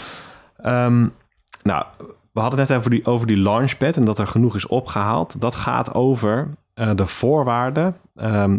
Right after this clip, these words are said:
waaraan voldaan moet worden voordat die locomotief mag gaan rijden. Eh, wat ze hebben gezegd is dat er een minimum aantal validators ingestapt moeten zijn. Dus er moet een minimaal aantal mensen hebben gezegd,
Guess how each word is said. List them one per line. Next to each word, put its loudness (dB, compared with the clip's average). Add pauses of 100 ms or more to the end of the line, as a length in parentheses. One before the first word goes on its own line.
waaraan -2
voldaan -2
moet 0
worden 0
voordat 0
die 2
locomotief 0 (100)
mag 0
gaan -2
rijden. -6 (880)
Eh, -2
wat -4
ze -2
hebben -2
gezegd -4
is -2
dat -4
er 0
een 2
minimum 2
aantal -2
validators 0
ingestapt 0
moeten -2
zijn. -2
Dus -6
er 0
moet 4
een 4
minimaal 2
aantal -2
mensen 2
hebben -2
gezegd, -4